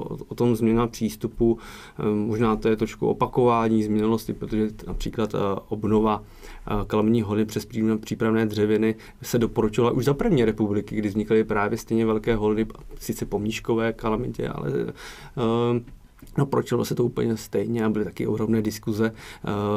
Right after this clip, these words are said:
v odborných kruzích. Takže je to o, o tom, o té, o té změně a, mm, řeknu, ty politici a, a státní instituce to velmi dobře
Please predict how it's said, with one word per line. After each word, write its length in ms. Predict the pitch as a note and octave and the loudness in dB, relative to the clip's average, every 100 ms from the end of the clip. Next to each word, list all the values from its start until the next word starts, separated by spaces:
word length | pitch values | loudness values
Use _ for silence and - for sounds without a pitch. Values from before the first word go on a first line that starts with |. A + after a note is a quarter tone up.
| G#2 G#2 G#2 - - | 2 0 -2 -8 -14
v 140 | - | -8
odborných 520 | A2+ G2+ G#2+ G#2+ G2+ | -4 0 0 0 -2
kruzích. 360 | - A2 G#2 - | 0 0 0 -6
Takže 320 | G#2 G#2 G#2+ G#2+ - - | -4 0 -2 -4 -12 -2
je 180 | G#2+ G2+ | 0 2
to 360 | A#2+ A#2 A2+ | 4 6 6
o, 480 | A2 A2+ A#2 A2+ A2+ A#2+ | 6 6 8 6 4 -2
o 140 | A2 | -4
tom, 140 | A#2+ A#2 | -2 -2
o 100 | A2 | -2
té, 160 | G#2+ B2 | 0 2
o 180 | A2+ A2 | 2 2
té 180 | C3 B2 | 4 4
změně 480 | A2+ G#2+ A#2 A#2+ B2 - - - | 6 4 4 2 -2 -8 -18 -10
a, 460 | F#2+ G#2 G#2+ A2 | 0 2 4 4
mm, 460 | A2 G#2+ G#2 A2 A2 G#2+ | 2 0 -2 0 0 -2
řeknu, 420 | G2+ - A#2+ A#2 - - - - - - - | -2 0 0 0 -4 -14 -16 -16 -18 -10 -2
ty 100 | B2 | 2
politici 720 | A#2 G#2+ A#2 A2+ A#2+ A#2 A#2+ | 4 4 2 0 2 4 4
a, 60 | - | 2
a 400 | G#2 A2 A2 A2 A2 A#2+ - G#2 G2+ G2+ A2 A2 - - - - - A#3+ C#3+ | 2 2 2 2 0 -2 -6 -2 -2 -2 -6 -10 -18 -20 -20 -20 -20 -12 -10
státní 460 | - - B2 G#2 A#2+ | -10 -6 -4 0 0
instituce 580 | G#2+ A2+ G#2+ - A#2 A2+ | 0 0 -4 0 0 0
to 400 | A#2+ A#2 A2+ G#2+ | 2 2 2 0
velmi 220 | A2 A2 | 2 2
dobře 320 | A2 G#2+ A#2 | 2 2 0